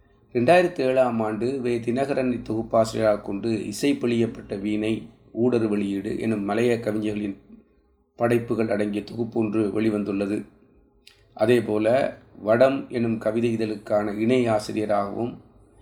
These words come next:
வே தினகரன் பங்களிப்பு செய்துள்ளார். ரெண்டாயிரத்தி ஐந்து ஜனவரியில் முதலாவது இதழ் காவத்தை கலை இலக்கிய ஒன்றியத்தின் குயில்தோப்பு வெளியீடாக வெளிவந்தது.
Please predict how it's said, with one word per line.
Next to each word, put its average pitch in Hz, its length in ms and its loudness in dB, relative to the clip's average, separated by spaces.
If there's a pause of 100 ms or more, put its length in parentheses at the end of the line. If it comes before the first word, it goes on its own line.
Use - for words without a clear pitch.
(140)
வே 123 160 4
தினகரன் 113 680 0
பங்களிப்பு 110 420 -4
செய்துள்ளார். 101 640 -2 (600)
ரெண்டாயிரத்தி 117 460 2
ஐந்து 113 220 -2
ஜனவரியில் 110 760 -4
முதலாவது 117 560 2
இதழ் 110 340 -2 (100)
காவத்தை 113 600 0
கலை 117 260 0
இலக்கிய 113 360 -4
ஒன்றியத்தின் 107 680 -4
குயில்தோப்பு 120 500 0
வெளியீடாக 107 540 2
வெளிவந்தது. 101 600 -4